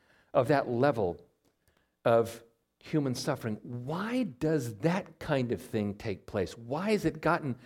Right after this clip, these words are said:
so much worse? And why so much worse in the past twenty years? What's the operative principle? Why does that happen?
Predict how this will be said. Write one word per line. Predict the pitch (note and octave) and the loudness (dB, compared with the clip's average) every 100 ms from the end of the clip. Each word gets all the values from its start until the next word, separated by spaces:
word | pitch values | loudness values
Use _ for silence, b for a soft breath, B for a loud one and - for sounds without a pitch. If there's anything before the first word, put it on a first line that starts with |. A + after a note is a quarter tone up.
| B B | B B
so | - F#3 | 0 2
much | E3+ D#3 E3+ | 2 0 2
worse? | D3 - B B - | 2 2 B B 2
And | D#3+ | 2
why | F3 B3 | 4 2
so | A#3+ A#3+ | 4 2
much | A3 F3 | 2 4
worse | G3 F#3+ | 4 4
in | F3 | 2
the | D3 | 0
past | D#3 D3+ D3+ | 2 0 0
twenty | - D3 C#3 | 2 4 6
years? | C3 E2 - - b b b b - | 4 2 -6 -16 b b b b 6
What's | C3+ A#3+ A#3 | 10 10 8
the | F3 F3 | 0 4
operative | D#3+ F3 - D3 - | 4 4 4 2 2
principle? | - D3 G#2+ F#2+ | 2 2 2 -2
Why | A#2+ F#3 | 2 2
does | G#3 C#3+ | 2 4
that | D3+ | 2
happen? | A2+ C3 C3 D2+ | 2 0 0 -4